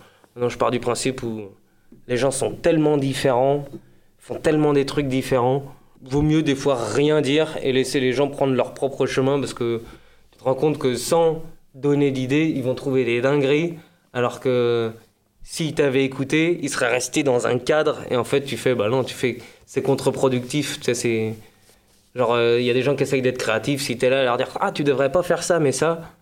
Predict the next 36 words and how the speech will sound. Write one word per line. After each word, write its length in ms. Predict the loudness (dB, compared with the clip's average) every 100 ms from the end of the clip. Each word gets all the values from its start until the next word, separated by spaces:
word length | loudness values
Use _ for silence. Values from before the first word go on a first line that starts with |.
| _ _ -20 -10
genre, 200 | -8 -6
tu 100 | -4
les 80 | -4
pètes 320 | -2 -4 -2
dans 120 | 0 0
leur 140 | 0
création, 480 | -2 -2 0 0 2
alors 200 | 0 -2
que 80 | -4
peut-être 300 | -2 -2 0
dans, 360 | 0 0 -2 -6 -14 -20 _ _ _ _ _
ça 120 | -2 0
marche 240 | 0 0
pas 80 | 0
tout 100 | 0
de 60 |
suite, 180 | -2 0
mais 140 | 2 2
dans 160 | 2
deux 180 | 2 2
ans, 80 | 2
ça 140 | 0
va 100 | 0
être, 160 | 0 0
euh, 120 | 0
des 160 | 0 2
génies 300 | 2 2 0
parce 200 | -2 0
qu'ils 360 | 2 2 0
auront 140 | -2 -2
suivi 380 | -2 0 2
leur 260 | 2 2 0
chemin 320 | 0 0 0
de 60 | 0
pensée, 540 | 0 -2 0 0
euh. 40 | 0